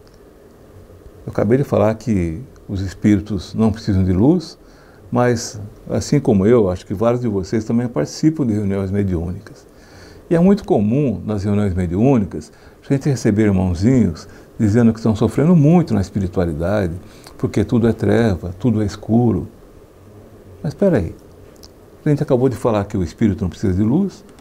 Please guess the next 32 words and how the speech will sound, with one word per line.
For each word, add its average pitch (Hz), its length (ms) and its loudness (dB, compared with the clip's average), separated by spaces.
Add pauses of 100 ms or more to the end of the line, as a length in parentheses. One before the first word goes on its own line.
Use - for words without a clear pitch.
(360)
como 185 200 0
é 180 120 0
que 165 120 -4
a 147 40 2
gente 156 180 2
pode 156 380 0
explicar 135 580 -2
isso? 135 480 -2 (1700)
O 151 40 -14
próprio 147 300 -2
Kardec, 131 380 -4 (180)
o 73 60 -12
próprio 85 360 -8
Kardec 90 380 -4
não, 104 160 -6 (220)
os - 240 -16
próprios 147 400 -2
espíritos 135 840 -4
explicaram 131 540 -2
pra 135 120 -6
Kardec 131 520 2 (380)
na 196 100 0
continuação 165 640 2
da 147 80 2
resposta 110 720 -2
da 101 160 -6
questão 101 440 -2
duzentos 95 240 -2
e 90 40 -10
quarenta 98 340 -2
e 101 60 0
seis. - 460 -8